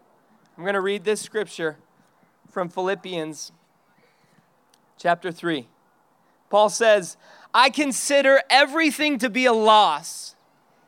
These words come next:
in view of the surpassing value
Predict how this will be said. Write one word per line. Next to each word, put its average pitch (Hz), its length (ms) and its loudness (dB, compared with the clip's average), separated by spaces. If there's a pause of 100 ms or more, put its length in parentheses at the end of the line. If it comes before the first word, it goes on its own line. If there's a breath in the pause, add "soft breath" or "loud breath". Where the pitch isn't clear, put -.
in 202 180 -4
view 233 240 0
of 214 120 -2
the 226 80 0
surpassing 226 840 0
value 180 720 2